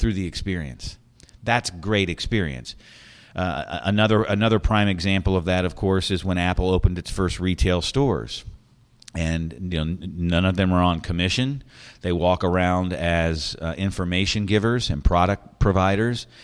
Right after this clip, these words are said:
and you feel a sense of a playground. It's almost like Disney for technology. <laughs> Uh, so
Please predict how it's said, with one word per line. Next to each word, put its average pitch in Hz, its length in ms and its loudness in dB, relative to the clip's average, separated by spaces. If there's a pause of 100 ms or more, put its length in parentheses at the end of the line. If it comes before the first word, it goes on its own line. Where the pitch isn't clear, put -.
(180)
and 87 100 -2
you 92 100 0
feel 120 420 4
a 101 40 6
sense 104 380 0
of 95 420 4 (240)
a - 80 -4
playground. 104 640 2
It's 78 160 0
almost 120 340 4
like 87 300 2
Disney 107 400 4
for 92 160 -2
technology. 95 880 -4
<laughs> - 320 -20 (640)
Uh, 95 160 0
so 95 340 2